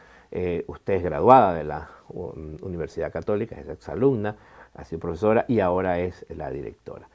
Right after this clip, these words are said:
¿De qué manera Paola Pincay visiona ese desarrollo de su unidad académica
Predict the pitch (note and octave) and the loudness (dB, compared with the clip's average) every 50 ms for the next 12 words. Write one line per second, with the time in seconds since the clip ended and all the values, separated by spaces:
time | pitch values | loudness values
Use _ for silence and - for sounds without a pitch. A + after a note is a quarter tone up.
0 | _ - _ _ - - - F2 G2+ G2 - B2 A#2 A#2 A2 A2 A2 A2 G#2+ G#2 | _ -20 _ _ -14 -10 -2 0 0 2 2 2 2 2 2 2 2 2 2 2
1 | - F#2 F2+ F2 F2+ F#2 F#2 - F2+ F2 E2+ - F#2 F2 F2 E2 - - E2+ E2 | 0 0 0 2 2 0 -2 -4 -6 -8 -6 -4 -2 -2 -2 -4 -6 -8 -10 -8
2 | D#2+ E2+ E2 - - G#2 G2+ G2+ G2 F#2+ F#2 - - F#2 F#2+ F2+ - G2+ G2 G2 | -8 -10 -10 -6 -2 -2 -2 -2 -2 -4 -6 -4 -4 -6 -6 -4 -2 -2 -2 -2
3 | F#2+ - F#2 F#2 G2+ A2 A2 G2+ F2 F2 E2+ E2 D#2 E2 - - E2+ E2 F2 F2 | -2 -4 -6 -4 -2 0 0 0 0 -2 -4 -4 -6 -8 -10 -10 -10 -8 -8 -6
4 | F2 F2 E2+ - F#2+ F#2 F2 F2 F2+ F2+ F2+ - F#2+ - | -6 -6 -6 -4 -4 -4 -4 -4 -6 -6 -6 -6 -8 -8